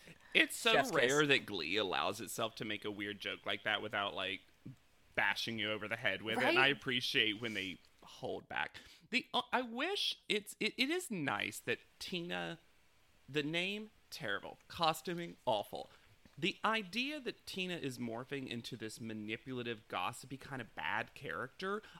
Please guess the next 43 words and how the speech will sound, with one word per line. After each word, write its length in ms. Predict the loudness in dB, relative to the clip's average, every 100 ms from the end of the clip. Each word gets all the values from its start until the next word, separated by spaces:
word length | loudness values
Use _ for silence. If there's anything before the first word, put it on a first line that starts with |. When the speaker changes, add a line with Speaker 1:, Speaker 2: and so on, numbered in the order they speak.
| 4
Speaker 1:
I 180 | 4 6
actually 400 | 2 2 -2 -2 -2
like. 380 | -2 -4 -4 -20 -14 -10 0
Speaker 3:
Okay. 140 | 6
Speaker 1:
I 200 | 8 6
like 400 | 4 4 4 4
that 160 | -2 0
they 100 | -2
let 540 | -2 -2 -2 -4 -8 -14
Tina 640 | -8 -4 -4 -4 -4 -6 -6 -14 _ -14
start 520 | -8 -2 0 0 -4
being 260 | -4 -2
a 60 | -4
little 260 | -4 -4 -6
villainous 540 | -4 -4 -4 -4 -8
because 280 | -8 -6 -6
she 160 | -6 -6
was 140 | -8
so 500 | -10 -10 -8 -6 -8 -12
personalityless 1200 | -6 -4 -4 -4 -4 -4 -4 -4 -6 -4 -6 -8 -14 -20 -20 -8 2
that 180 | 2 2 -6
having 420 | 2 2 2 -4 -8 -4
her, 380 | 0 2 2 -2 -8 -20 -20 -20 -20 -20 -20 -18 -14 -8 -2
her 240 | 0 0
desire 640 | -2 -2 -2 -2 -4 -6 -4
as 180 | -4 -4
a 60 |
character, 480 | -10 -8 -10 -6 -4
and 100 | -2
I'm 100 | -2
giving 200 | -2 -4
the 60 | -6
show 160 | -6 -8
a 40 |
lot 160 | -10 -12
of 60 | -10
credit, 260 | -8 -6
but 100 | -6
her 120 | -4 -4
desire 340 | -2 2 2
as 80 | 2
a 60 | 0
character 560 | 4 4 4 0 -2